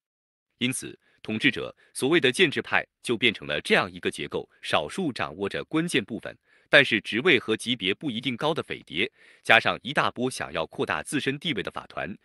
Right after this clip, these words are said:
形成了建制派。中产阶级知识分子，再加上那些法团组织当中跟英国人亲和力比较强的，比如说律师工会之类的这些少数法团，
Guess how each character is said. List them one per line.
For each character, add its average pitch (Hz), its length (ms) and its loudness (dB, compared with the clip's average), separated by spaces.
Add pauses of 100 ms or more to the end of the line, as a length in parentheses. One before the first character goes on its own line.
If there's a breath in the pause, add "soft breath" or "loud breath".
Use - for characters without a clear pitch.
(120 soft breath)
形 104 200 -6
成 71 140 -10
了 64 80 -10
建 165 220 2
制 - 140 -8
派。 - 200 -10 (680)
中 196 160 -2
产 110 180 2
阶 135 160 0
级 104 180 -2
知 151 140 0
识 135 100 0
分 117 160 -2
子， - 240 -16 (240 soft breath)
再 127 140 6
加 113 140 8
上 101 220 2
那 107 120 4
些 117 160 2
法 80 200 0
团 123 200 -4
组 143 160 -10
织 107 100 -8
当 101 200 -2
中 110 200 -6 (200 soft breath)
跟 156 200 2
英 196 140 -2
国 147 160 0
人 92 200 -2
亲 196 220 0
和 143 140 0
力 151 140 0
比 92 120 -10
较 127 180 2
强 85 280 -8
的， 123 180 0 (200 soft breath)
比 101 80 -4
如 98 160 -4
说 104 260 -2
律 180 160 0
师 151 160 -2
工 185 200 -2
会 165 160 2
之 123 100 -4
类 107 120 2
的 73 140 -6
这 98 140 -2
些 98 160 -2
少 65 240 -6
数 98 140 -6
法 69 180 -8
团， 73 260 -8